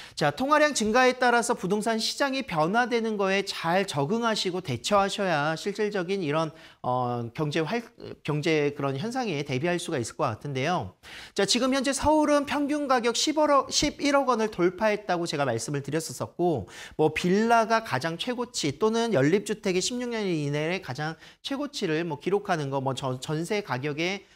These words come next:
최상위 가격, 뭐 이런 것 뉴스 너무 많이 보셔서 너무 익숙하실 겁니다.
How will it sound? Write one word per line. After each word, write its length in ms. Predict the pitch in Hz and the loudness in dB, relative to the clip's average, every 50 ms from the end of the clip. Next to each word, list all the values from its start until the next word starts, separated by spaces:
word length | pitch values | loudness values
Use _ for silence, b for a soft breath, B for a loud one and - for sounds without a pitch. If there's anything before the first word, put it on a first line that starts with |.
| b b _ | b b _
최상위 580 | - - 262 254 254 262 247 233 226 220 214 | -8 -6 -4 -4 -4 -4 -4 -4 -4 -4 -4
가격, 420 | 214 - - 131 - 170 151 127 123 - | -4 -4 -2 0 2 0 0 0 -2 -2
뭐 120 | 151 170 | 0 0
이런 220 | 160 170 202 233 233 | 2 2 2 0 0
것 200 | 214 208 208 - | 0 -2 -4 -4
뉴스 320 | 175 170 175 214 220 - 247 | -4 -4 -4 -4 -4 -4 -4
너무 220 | 190 180 202 254 | -2 -2 0 0
많이 180 | 269 269 247 226 | -2 -4 -4 -4
보셔서 500 | 190 190 175 185 165 - 147 151 151 156 139 | -4 -4 -4 -4 -4 -4 -2 -2 -2 -2 -2
너무 180 | 120 123 135 131 | -2 -2 -2 -4
익숙하실 640 | 131 123 135 135 - - - - 202 180 - 170 | -4 -4 -4 -6 -8 -8 -6 -4 -4 -4 -6 -8
겁니다. 520 | - 127 120 123 120 110 123 127 120 110 | -6 -6 -6 -6 -4 -2 -2 -2 -2 -4